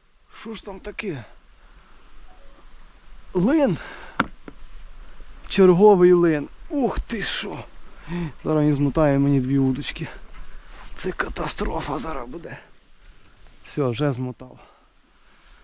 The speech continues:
Так я і знав, що лин це є... А ні, не змотав. Ух ти що!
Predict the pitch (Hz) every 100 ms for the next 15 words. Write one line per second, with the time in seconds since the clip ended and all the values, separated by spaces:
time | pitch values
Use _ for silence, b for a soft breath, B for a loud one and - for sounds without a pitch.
0 | b - - 139 - 147 135 151 156 185
1 | - 147 B B B - - - - -
2 | - - - - - 139 139 185 180 -
3 | 156 156 160 - - - - 185 180 135
4 | 135 139 156 151 - 110 - B B B
5 | B B B B B B B B B -
6 | - - - - - - 185 190 - -
7 | 165 - - 185 156 117